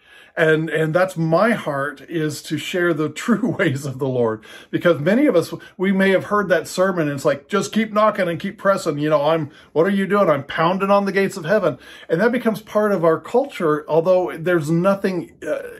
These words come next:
in the New Testament that Jesus actually taught that,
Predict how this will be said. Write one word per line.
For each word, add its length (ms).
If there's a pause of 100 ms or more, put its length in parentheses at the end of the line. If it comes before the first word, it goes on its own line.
(140)
in 200
the 60
New 140
Testament 380
that 60
Jesus 240
actually 280
taught 440
that, 360